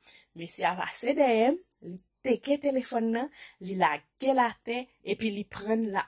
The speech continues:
mache byen serye, li pa menm ap kouri, menm byen alèz, kòm si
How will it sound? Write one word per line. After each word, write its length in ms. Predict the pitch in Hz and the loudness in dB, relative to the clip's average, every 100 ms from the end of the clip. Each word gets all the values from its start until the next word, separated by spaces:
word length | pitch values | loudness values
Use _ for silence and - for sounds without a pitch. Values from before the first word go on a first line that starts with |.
| 190 | -6
mache 340 | 180 - 202 165 - | -6 -6 -8 -8 -16
byen 280 | 214 220 | -6 -4
serye, 520 | - - 202 185 185 220 - - | -4 -6 -6 -6 -8 -8 -10 -8
li 100 | 220 | -4
pa 120 | 240 233 | 2 4
menm 160 | 220 | 4
ap 140 | 190 - - | 2 -4 -18
kouri, 420 | - 233 196 214 | -8 -8 -4 -4
menm 320 | 208 180 226 170 | -2 0 0 0
byen 240 | 190 214 | 2 4
alèz, 460 | 190 170 180 233 - | 2 0 2 0 0
kòm 220 | 196 190 | -4 -2
si 280 | - - 220 | -2 -2 -4